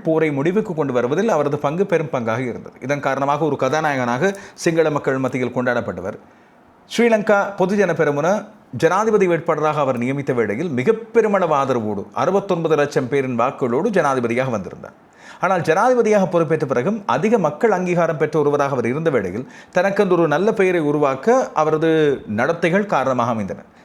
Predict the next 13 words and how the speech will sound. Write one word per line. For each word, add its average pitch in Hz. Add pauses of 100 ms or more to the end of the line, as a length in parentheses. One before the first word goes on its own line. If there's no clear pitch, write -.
சிங்கள 180
மக்கள் 143
மத்தியில் 185
அவர் 151
இன்றும் 170
ஒரு 170
வீர 175
தீர 147 (100)
கதாநாயகன். 120 (120)
என்ன, 147 (520)
பொருளாதார 180 (100)
பின்னடைவு 151
ஏற்பட்ட 127